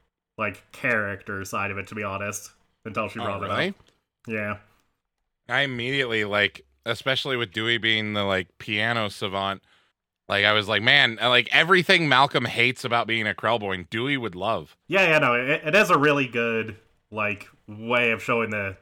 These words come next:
Speaker 1: the, like, character differences between the two. I just didn't catch it.
Speaker 2: Right. Yeah, I, I really appreciate it. That, I had that thought. It actually almost won an award for me, so.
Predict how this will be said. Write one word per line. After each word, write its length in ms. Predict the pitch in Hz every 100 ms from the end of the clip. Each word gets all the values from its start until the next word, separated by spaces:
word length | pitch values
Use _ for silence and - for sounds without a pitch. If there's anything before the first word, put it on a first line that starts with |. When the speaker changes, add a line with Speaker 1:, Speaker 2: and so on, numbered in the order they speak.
| -
Speaker 1:
the, 100 | 117
like, 220 | 107 98
character 400 | 131 113 104 107
differences 720 | 98 95 104 95 101 92 - _ -
between 360 | 113 - 107
the 80 | 101
two. 140 | 107 104
I 60 |
just 160 | 110 110
didn't 200 | 104 90
catch 260 | 92 90 104
it. 240 | 101 - _ _ _ 104
Speaker 2:
Right. 400 | 104 92 101 - _ _ _ _
Yeah, 160 | 107 110
I, 380 | 107 120 120 120
I 140 | 110 131
really 420 | 127 131 131 113
appreciate 500 | 98 110 120 92 82
it. 160 | 85
That, 220 | 87 117 110
I 220 | 127 156
had 340 | 131 120 123
that 220 | 117 113 -
thought. 360 | 117 127 120
It 140 | 113 131
actually 680 | 117 147 - 147 123 117 - - _ _ _ -
almost 460 | 160 - 127 -
won 220 | 123 123
an 60 | 117
award 440 | 107 95 139 147
for 160 | - 92
me, 180 | 82 82
so. 380 | - 104 95